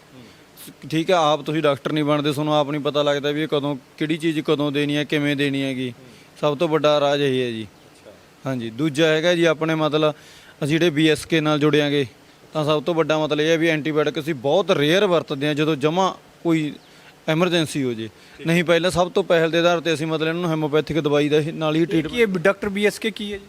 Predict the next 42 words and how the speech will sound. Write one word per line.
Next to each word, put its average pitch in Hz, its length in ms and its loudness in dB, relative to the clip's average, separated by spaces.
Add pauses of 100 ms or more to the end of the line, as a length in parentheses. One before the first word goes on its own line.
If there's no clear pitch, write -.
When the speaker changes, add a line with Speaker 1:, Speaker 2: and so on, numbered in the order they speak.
(280)
Speaker 1:
ਇਹ 185 60 2
ਹੈਮੋਪੈਥ-, 185 500 2
ਇਲੈਕਟ੍ਰੋ 175 340 2
ਹੈਮੋਪੈਥਿਕ 175 400 2
ਮੈਡੀਸਨ 160 420 0
ਹੈ, 160 60 2
ਆਉਂਦੀ 139 200 0
ਹੈ 135 60 2
ਇਹਨਾਂ 143 180 -2
ਦੀ 165 140 0
ਜੀ। 165 100 -2
Speaker 2:
ਅੱਛਾ 139 120 -10
ਜੀ। 113 60 -18 (480)
Speaker 1:
ਤੇ 151 240 0 (100)
ਪਹਿਲਾਂ 156 260 2
ਅਸੀਂ 170 140 0 (100)
ਮਤਲਬ 160 260 0
ਸਭ 151 220 0
ਤੋਂ 185 120 0
ਪਹਿਲਾਂ 165 300 4
ਜਦੋਂ 165 240 2
ਵੀ 180 140 2
ਕੋਈ 170 140 2
ਪਸ਼ੂ 165 420 -2 (320)
ਨੂੰ 160 120 -2
ਸਾਨੂੰ 156 240 -2
ਕੋਈ 160 100 0
ਦਿੱਕਤ 143 320 -2
ਲੱਗਦੀ 139 360 0
ਹੈ, 127 100 -6 (220)
Speaker 2:
ਹੂੰ। 127 100 -20
Speaker 1:
ਤਾਂ 156 120 -2
ਸਭ 156 160 0
ਤੋਂ 160 100 -2
ਪਹਿਲਾਂ 165 220 4
ਅਸੀਂ 156 140 -2
ਉਹ 165 100 2
ਯੂਜ਼ 160 200 0
ਕਰਦੇ 113 300 -2
ਹਾਂ 110 60 -10
ਜੀ। 101 120 -12 (160)
Speaker 2:
ਅੱਛਾ, - 140 -20